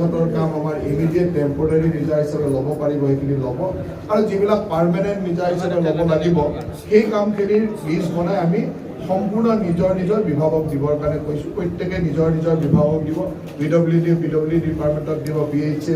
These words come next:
বি এইচ এ ডিপাৰ্টমেণ্টক দিব, আৰু আমি বিভাগসমূহেও ইয়াক প্ৰায়ৰিটি ৰাখি খুব সোনকালে কামখিনি কৰি দিয়াৰ চেষ্টা কৰিম। গতিকে এইখিনিয়ে আমাৰ পৰ্যালোচনা। কেন্দ্রীয় মন্ত্রীও আছে, কেন্দ্রীয় মন্ত্রীও আছে, মন্ত্রী,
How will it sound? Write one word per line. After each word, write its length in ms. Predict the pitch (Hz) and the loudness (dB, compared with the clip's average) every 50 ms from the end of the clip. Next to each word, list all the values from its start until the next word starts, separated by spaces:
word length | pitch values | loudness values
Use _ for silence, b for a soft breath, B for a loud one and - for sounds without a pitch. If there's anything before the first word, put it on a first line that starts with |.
| 139 - | 0 0
বি 60 | 143 | 0
এইচ 160 | 147 143 143 - | 0 0 0 0
এ 40 | 160 | 0
ডিপাৰ্টমেণ্টক 580 | 156 156 151 151 151 143 143 147 143 143 147 143 - | 0 0 0 0 0 0 0 -2 -4 -4 -4 -4 -2
দিব, 100 | 170 - | -2 -2
আৰু 200 | - 165 160 - | 0 2 2 2
আমি 280 | 160 156 147 151 170 208 226 - - - - - - - 127 | 2 2 0 0 0 0 0 -2 -4 -6 -8 -10 -10 -6 2
বিভাগসমূহেও 680 | 143 165 165 - 202 220 220 208 214 214 220 220 214 208 - - - | 4 6 6 6 6 4 4 2 2 2 2 2 2 2 2 0 -2
ইয়াক 180 | 170 175 175 175 - | -2 -4 -4 -4 -6
প্ৰায়ৰিটি 440 | - 160 156 156 165 160 170 165 170 170 156 | -4 -2 -2 0 0 0 -2 -2 -2 -2 -2
ৰাখি 200 | 147 - - 214 208 - | -2 -2 -4 -6 -4 -2
খুব 100 | 170 147 147 | -2 0 0
সোনকালে 340 | 139 131 - 139 131 131 | 0 0 0 0 0 -2
কামখিনি 400 | 127 131 123 120 117 127 131 123 113 - | -2 -2 -4 -4 -4 -4 -4 -4 -4 -4
কৰি 140 | 123 123 117 | -4 -4 -4
দিয়াৰ 160 | 117 120 117 113 - | -2 -4 -4 -4 -4
চেষ্টা 240 | 113 - - - - - | -6 -6 -6 -8 -8 -8
কৰিম। 160 | - - - - - - - - - - - - - - | -8 -8 -8 -8 -8 -10 -10 -10 -10 -10 -10 -10 -8 -4
গতিকে 320 | - 135 131 156 - 170 175 175 170 165 - - - - - - - | -2 0 2 4 6 6 8 8 6 4 2 -2 -6 -8 -6 -4 -4
এইখিনিয়ে 340 | 151 - 170 170 170 185 175 | -4 -2 -2 -2 0 0 0
আমাৰ 220 | 165 - - - - 156 | 0 0 -2 -2 -2 -2
পৰ্যালোচনা। 920 | 151 139 - 143 135 135 123 - - 117 113 113 - - - - - - - - - - - - - 151 - 185 175 131 127 - - - - - - - - - | -4 -2 0 0 0 0 0 -2 -4 -4 -4 -4 -4 -4 -6 -8 -10 -12 -12 -12 -12 -12 -12 -12 -10 -10 -8 -8 -6 -6 -6 -6 -6 -8 -8 -8 -8 -6 -2 2
কেন্দ্রীয় 400 | 170 170 175 175 175 202 208 208 202 | 2 2 2 2 2 2 2 2 2
মন্ত্রীও 340 | 196 196 196 151 - 202 190 175 160 | 0 0 0 0 2 2 2 2 2
আছে, 220 | 135 - - 123 113 104 - - - - - - - - - - - - - - - | 0 -2 -4 -4 -4 -4 -6 -8 -10 -10 -8 -6 -6 -6 -8 -8 -8 -8 -8 -6 -2
কেন্দ্রীয় 420 | 151 156 165 175 175 - 202 202 202 190 185 | 2 2 4 4 4 4 4 4 4 2 0
মন্ত্রীও 340 | 180 180 170 170 190 190 180 180 | -2 -2 -2 -2 -2 0 0 0
আছে, 160 | 175 175 180 180 175 170 160 156 | -2 -2 -4 -2 -2 0 0 0
মন্ত্রী, 300 | 160 165 165 - 180 | 0 0 -2 -2 0